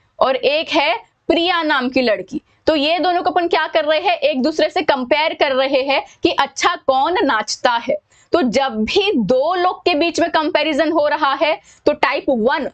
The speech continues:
मतलब उसके rules regulation अलग हो गए बनाने के, ठीक है। अब सिर्फ,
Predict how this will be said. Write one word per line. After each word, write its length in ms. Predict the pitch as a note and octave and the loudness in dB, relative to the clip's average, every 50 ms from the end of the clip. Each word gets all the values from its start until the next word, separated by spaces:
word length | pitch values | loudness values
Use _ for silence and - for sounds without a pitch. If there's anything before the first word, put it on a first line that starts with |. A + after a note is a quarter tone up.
| - B3+ | -4 -2
मतलब 200 | C4 D4+ D#4+ D#4+ | 0 2 0 0
उसके 260 | E4+ E4 - F4+ F#4 | -2 -2 0 0 0
rules 340 | C#4 C4+ C#4+ D#4+ F#4 G4 G4 | 2 2 0 0 0 0 0
regulation 580 | F4 D#4+ D4+ B3 D4 D4+ D#4 D#4 - G#4 F4+ | 0 0 0 0 0 0 0 0 0 -2 0
अलग 280 | D4 - C#4 C#4 D4+ C#4+ | 0 0 0 0 0 0
हो 180 | C4+ C4+ C#4 B3 | 0 0 0 0
गए 180 | A#3+ D4 G#4 G#4 | 0 -2 -2 0
बनाने 440 | C#4 B3 A#3+ A3+ A3 G#3 G#3+ G#3 G3+ | 0 0 2 0 0 0 0 -2 0
के, 140 | - - - - _ - - _ _ - | 0 -2 -2 -4 _ -20 -20 _ _ -2
ठीक 160 | C#4+ C#4 - | 0 2 2
है। 100 | F#4 - | 0 0
अब 180 | - C#4+ - F4 | 0 0 0 -2
सिर्फ, 280 | F#4 - F4+ G4 - | -2 -2 -2 -4 -4